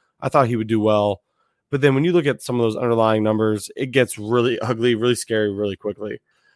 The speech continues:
We're talking about a guy that, although the hot start is there, he's batting second in the lineup. Everything's looking good. But, man, that strikeout rate, it's jumped up to thirty-six point eight percent. That is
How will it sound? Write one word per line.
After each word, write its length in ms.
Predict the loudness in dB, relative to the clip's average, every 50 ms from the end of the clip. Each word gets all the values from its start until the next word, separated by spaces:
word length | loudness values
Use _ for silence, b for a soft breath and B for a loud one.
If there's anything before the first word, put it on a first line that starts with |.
| _ _
We're 80 | -8 -2
talking 200 | 2 2 4 4
about 140 | 4 4 4
a 40 |
guy 240 | 4 4 4 4 4
that, 280 | 4 4 2 0 -2 -4 -2
although 280 | 0 2 2 4 2 2
the 80 | 2
hot 240 | 0 0 -2 -4 -4
start 240 | -2 2 2 2 2
is 100 | 2 2
there, 220 | 4 4 4 4
he's 120 | 2 0 2
batting 280 | 2 2 4 2 2
second 260 | 0 -2 -4 -4 -4
in 80 | -4 -2
the 60 | 0
lineup. 300 | 0 2 2 2 0 -2 -6 -12 -12 -8 -6
Everything's 300 | -4 -2 -2 -2 -2 0
looking 240 | 0 0 2 2
good. 320 | 4 6 6 6 4 4 -2 _ _ _ _ _ _ _ _
But, 280 | 0 2 2 2 2 0 _ _ _ _ _ _
man, 480 | -10 -8 -6 -2 0 0 0 0 -2 -4 _ _ _ _ -6
that 100 | -6 -2
strikeout 420 | 2 2 2 4 4 4 4 4
rate, 280 | 4 4 4 2 0 -4 _ _ _ _ _ _ _ _ _ _ _ _ _ _ _ _
it's 280 | 0 2 2 2 0 -2
jumped 340 | -2 2 2 2 4 2
up 160 | 0 -2 -2 -4
to 100 | -12 -12
thirty-six 540 | _ -6 -2 -2 -2 -2 -2 -4 -8 -8
point 220 | -6 -4 -4 -2 -2
eight 100 | -4 -4
percent. 560 | -6 -8 -10 -6 -2 -2 -2 -2 -2 -6 -10 _ _
That 200 | -6 -4 -2 0
is 260 | 0 0 -2 -4 -12